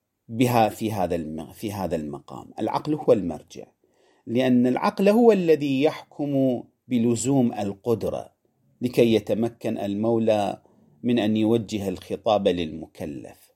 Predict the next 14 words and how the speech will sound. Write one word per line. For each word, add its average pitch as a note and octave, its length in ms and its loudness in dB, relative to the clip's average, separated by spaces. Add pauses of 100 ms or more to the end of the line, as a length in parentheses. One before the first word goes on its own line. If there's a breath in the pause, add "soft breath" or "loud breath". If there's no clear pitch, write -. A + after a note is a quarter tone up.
(140)
وحينئذ B2 880 0
العقل B2+ 400 -4
يقول: A#2+ 640 -2 (640)
"القدرة A#2 480 4
التي A2+ 540 0
يشترط A#2+ 500 -2
وجودها A2+ 840 0
لكي A#2 420 -2
يصح A2 400 -4
التكليف F#3 800 -6
هي C3+ 100 2
القدرة C#3 420 2
حال F2+ 300 -4
الامتثال، - 800 -14